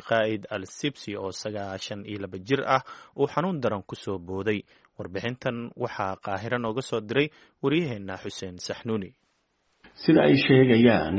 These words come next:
Speaker 2: warbaahinta dalka Tunisia, sarkaal ciidanka booliska dalkaasi ayaa geeriyooday. Sidoo kale, sideed kale oo ciidamada amniga ka tirsan ayaa dhaawacmay kadib markii laba qarax oo ismiidaamin ah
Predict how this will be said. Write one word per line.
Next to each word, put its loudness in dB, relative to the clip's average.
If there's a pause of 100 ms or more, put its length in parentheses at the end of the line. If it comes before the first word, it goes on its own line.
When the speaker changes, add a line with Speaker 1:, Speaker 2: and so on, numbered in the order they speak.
(140)
Speaker 2:
warbaahinta 8
dalka 6
Tunisia, 6 (400)
sarkaal 2
ciidanka 6
booliska 6
dalkaasi 4 (100)
ayaa 6
geeriyooday. 4 (280)
Sidoo 6
kale, 6
sideed 6
kale 6
oo 6
ciidamada 6
amniga 10
ka 4
tirsan 2
ayaa 6
dhaawacmay 6
kadib 6
markii 6
laba 8
qarax 2
oo 8
ismiidaamin 8
ah 2